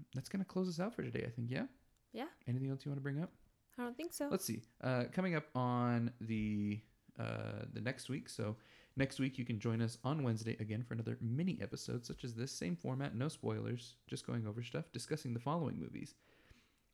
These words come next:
Speaker 1: Let the Right One In, Silence of the Lambs, Red Dragon, The Cabin in the Woods, uh, The Japanese Grudge, if we can find it. I'm kinda worried now. <laughs> Uh, The Shining and Misery. We'll be discussing those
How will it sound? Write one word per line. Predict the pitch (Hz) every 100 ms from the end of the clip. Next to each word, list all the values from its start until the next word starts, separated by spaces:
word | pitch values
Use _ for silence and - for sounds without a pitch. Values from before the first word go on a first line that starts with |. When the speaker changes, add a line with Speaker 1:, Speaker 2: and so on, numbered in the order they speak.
| -
Speaker 1:
Let | 110 127 127
the | 127
Right | 120 - 117
One | 123 120
In, | 120 117 - 139 - _ _ _ _
Silence | - 113 107 113 113
of | 104
the |
Lambs, | 104 110 120 113 - - - - -
Red | 107 113 131 120
Dragon, | 110 104 101 107 151 - _ -
The |
Cabin | - 143 151 156
in |
the | 151
Woods, | 120 - - - - _ _ _ _ _ -
uh, | 101 98 101 -
The | 110
Japanese | 107 170 180 160 131
Grudge, | 120 120 104 - -
if | 123
we | 147
can | 147 120
find | - 120 117
it. | -
I'm | 113
kinda | - 139
worried | 120 120 -
now. | - 127 - -
<laughs> | - - - - 302 247
Uh, | 113 110 110 -
The | 107
Shining | - 170 180 113 113 156 - -
and | 117 113 113 110 117
Misery. | 117 120 117 - 65 - - _ _ _ _ _ - _
We'll | 113
be | 104
discussing | 101 - 113 113 104
those | 117 123 127